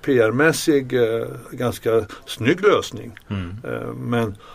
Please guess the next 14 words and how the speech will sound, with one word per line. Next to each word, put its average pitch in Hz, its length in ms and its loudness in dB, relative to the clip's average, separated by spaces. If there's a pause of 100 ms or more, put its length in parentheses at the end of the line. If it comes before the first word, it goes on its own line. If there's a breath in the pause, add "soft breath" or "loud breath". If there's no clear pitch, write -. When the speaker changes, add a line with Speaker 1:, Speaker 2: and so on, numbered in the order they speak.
(580 loud breath)
Speaker 1:
men 107 200 -4
jag 107 120 0
undrar 120 520 2
om 139 160 2
inte 110 280 0
det 107 100 2
hade 107 280 0
varit, 101 500 0
eh, 98 80 0
möjligt 98 560 -2
att 98 140 -2
utan 120 480 2
konflikt 127 540 0
då 98 200 -6